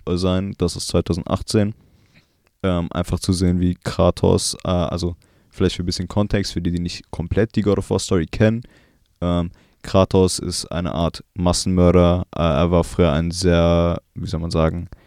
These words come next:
äh, er war früher komplett von Rache und Wut angetrieben. Und in zweitausendachtzehn lernt er wieder seine Seite als Vater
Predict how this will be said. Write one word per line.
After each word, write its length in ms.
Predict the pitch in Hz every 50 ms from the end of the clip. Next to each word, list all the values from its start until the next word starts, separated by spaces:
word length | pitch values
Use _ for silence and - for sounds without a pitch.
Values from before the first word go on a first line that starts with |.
| _ _ _ _ _ _ _ _ _ _ _ _ _ -
äh, 300 | 87 87 85 82 71 52 -
er 200 | - 85 90 82
war 240 | 87 87 85 85 78
früher 360 | - - - 92 87 85 85
komplett 340 | - - 85 - 95 90 -
von 100 | - 90
Rache 320 | 90 92 98 - - 95
und 180 | 90 90 90 87
Wut 180 | 98 104 -
angetrieben. 640 | 73 90 98 98 - - - 104 104 101 104 113 - _ _ _ _ _ _ _ _ -
Und 340 | - 92 90 90 90 85 -
in 320 | 87 87 87 87 87 85 - -
zweitausendachtzehn 1160 | - - - - - 95 95 - 95 85 95 - - - 104 - - - - 98 95 95 92 -
lernt 420 | - - 92 92 92 92 92 -
er 360 | - 85 92 92 92 90 85 87
wieder 240 | 95 90 92 92
seine 240 | 85 - 90 92 90
Seite 380 | 85 92 95 90 - - - -
als 360 | 87 87 87 - - - - -
Vater 640 | - - - - 92 92 - - 98 95 92 90 92